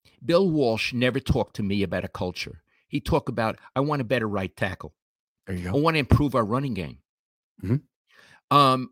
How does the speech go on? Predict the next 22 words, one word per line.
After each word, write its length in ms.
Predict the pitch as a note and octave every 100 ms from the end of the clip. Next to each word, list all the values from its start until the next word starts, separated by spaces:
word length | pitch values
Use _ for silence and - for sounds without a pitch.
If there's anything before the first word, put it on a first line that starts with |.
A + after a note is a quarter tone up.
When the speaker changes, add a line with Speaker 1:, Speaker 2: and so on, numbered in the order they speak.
| -
Speaker 1:
I 100 | D#3
want 240 | F3+ C#3+
more 160 | B2+ C3
yards 340 | B2 B2 A#2+
after 260 | B2 G#2 G2+
the 100 | F#2+
catch." 500 | - C3 G2 - - - _
When 220 | - D#3
you 80 | D3+
Speaker 2:
Yep. 160 | - -
Speaker 1:
talk 260 | F3+ F#3+
about 380 | G3 D3+ C3+ A#2+
culture, 420 | - C#3+ C3+ -
it's 120 | G2 -
'cause 260 | C3+ A2
you 80 | A2
have 120 | G2
nothing 560 | G2+ G#2+ A#2+ A2+ A#2+ G#2+ -
else 280 | G2 F2 -
to 100 | F#2
talk 300 | - D#2 -
about. 280 | D2 E2